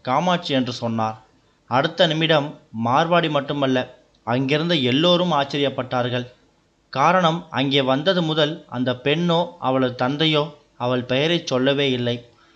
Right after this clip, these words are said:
அப்படி இருக்க அவள் பெயரை எப்படி தெரிந்து கொண்டார் மகான்? அதற்கு பிறகு சந்தோஷத்தோடு அந்த ஏழை பெண்ணிடம்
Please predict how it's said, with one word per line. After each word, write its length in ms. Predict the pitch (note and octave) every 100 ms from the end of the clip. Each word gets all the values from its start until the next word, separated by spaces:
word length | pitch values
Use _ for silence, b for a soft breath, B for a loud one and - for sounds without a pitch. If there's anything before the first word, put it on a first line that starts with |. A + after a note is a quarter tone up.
| b -
அப்படி 500 | A2+ - E3+ D#3+ D3
இருக்க 560 | E3+ F3+ F3 E3+ F3+ -
அவள் 340 | A#2 C3 C3+
பெயரை 400 | C3 C#3 F3 F3+
எப்படி 320 | C#3 C#3 E3+
தெரிந்து 360 | D#3+ D3 D3 C#3+
கொண்டார் 360 | C#3 C3 B2
மகான்? 400 | A#2+ A#2+ C3 B2+ B2+ - _ _ _ _ -
அதற்கு 380 | C3 F#3 F#3 F3+
பிறகு 560 | E3+ F3+ E3 D#3+ D#3+ -
சந்தோஷத்தோடு 560 | C#3 D#3 F#3 F3+ F#3 F3
அந்த 180 | E3+ C#3
ஏழை 300 | C3+ E3 E3+
பெண்ணிடம் 480 | D3+ C#3 C3+ C3